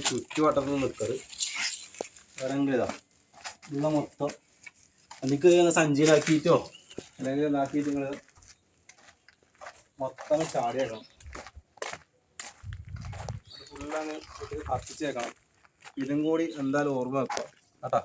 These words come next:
കാര്യങ്ങൾ മനസ്സിലായില്ല, നമുക്ക് ആദ്യമായിട്ട് കിട്ടിയ മുന്തിരിയാണ്. അപ്പോൾ കാര്യങ്ങളെല്ലാം നിങ്ങൾക്ക് ഏകദേശം മനസ്സിലായെന്ന് വിചാരിക്കുന്നു. എന്തെങ്കിലും ഞാൻ പറയും പോലെ സംശയങ്ങളുണ്ടെങ്കിൽ ഓക്കെ കമന്റ് ബോക്സിൽ ഇടുക. അപ്പോൾ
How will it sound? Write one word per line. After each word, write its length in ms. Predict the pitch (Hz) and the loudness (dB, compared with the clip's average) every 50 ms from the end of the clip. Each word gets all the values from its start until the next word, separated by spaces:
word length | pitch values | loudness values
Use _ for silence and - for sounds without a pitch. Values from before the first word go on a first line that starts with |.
| - - | 0 0
കാര്യങ്ങൾ 320 | 113 117 110 120 127 135 135 127 | 2 4 4 4 4 4 2 2
മനസ്സിലായില്ല, 380 | 113 - 127 123 110 - - - - - 117 | 2 2 2 2 2 2 0 -2 -2 -2 2
നമുക്ക് 260 | 117 120 123 117 - 123 117 113 117 | 2 2 4 8 10 10 12 12 12
ആദ്യമായിട്ട് 540 | 120 120 123 131 135 135 135 135 131 139 131 131 | 10 10 10 10 12 12 12 10 10 8 6 4
കിട്ടിയ 220 | 120 120 - 123 120 117 | 4 6 6 6 6 8
മുന്തിരിയാണ്. 540 | 110 107 101 110 107 113 110 101 95 98 - - _ _ _ _ _ _ _ - - - _ - - - _ _ - - - _ - - | 6 6 6 6 6 6 6 4 4 0 -4 -8 _ _ _ _ _ _ _ -20 -20 -20 _ -20 -20 -20 _ _ -20 -20 -20 _ -6 -4
അപ്പോൾ 140 | - - - 135 | -4 2 2 4
കാര്യങ്ങളെല്ലാം 560 | 127 123 131 139 147 151 151 156 156 160 170 170 - - 143 - - - - - - - - - - - - - - - - - _ - - _ _ _ - - 175 170 - | 4 4 4 2 0 0 0 2 2 2 2 0 -2 -4 -6 -6 -6 -6 -8 -12 -14 -12 -16 -20 -20 -20 -20 -20 -20 -20 -20 -20 _ -20 -20 _ _ _ 4 4 4 4 2
നിങ്ങൾക്ക് 240 | 135 131 135 139 139 139 | -2 -2 0 4 4 4
ഏകദേശം 320 | - - - - 156 156 - - - - | 4 4 4 0 0 -2 -4 -8 -6 -4
മനസ്സിലായെന്ന് 420 | - 123 104 - 139 131 131 131 120 | -4 -4 -4 -2 -2 -2 0 0 0
വിചാരിക്കുന്നു. 300 | 113 110 - 123 - 139 - - | 0 0 -2 -6 -8 -10 -10 -8
എന്തെങ്കിലും 340 | 139 127 123 127 123 135 143 139 | -6 -4 -2 -2 0 0 2 2
ഞാൻ 80 | 135 131 135 | 2 2 2
പറയും 180 | 131 135 131 127 | 2 0 0 -2
പോലെ 140 | 127 131 127 - _ _ _ _ - - _ _ _ _ _ - - | -2 -4 -6 -8 _ _ _ _ -20 -20 _ _ _ _ _ -10 -8
സംശയങ്ങളുണ്ടെങ്കിൽ 840 | 135 123 117 117 - 131 127 127 135 135 131 123 120 120 120 120 127 - - _ _ _ _ _ _ _ _ _ _ _ _ _ _ _ _ _ _ _ _ _ _ _ _ - 117 | -6 -6 -4 -4 -4 -4 -2 0 0 2 2 2 0 0 0 -2 -4 -6 -12 _ _ _ _ _ _ _ _ _ _ _ _ _ _ _ _ _ _ _ _ _ _ _ _ -12 -8
ഓക്കെ 140 | 113 120 127 123 - - _ _ _ _ _ | -4 -4 -4 -4 -6 -12 _ _ _ _ _
കമന്റ് 300 | 117 117 117 117 113 113 | -4 -2 -2 -2 -2 -2
ബോക്സിൽ 220 | 120 117 - - 117 107 | -2 -2 -2 -2 -2 -2
ഇടുക. 140 | 101 98 - - _ _ - - - - _ _ _ - - _ _ _ | -2 -4 -6 -8 _ _ -12 -12 -12 -12 _ _ _ -20 -20 _ _ _
അപ്പോൾ 140 | _ - | _ 0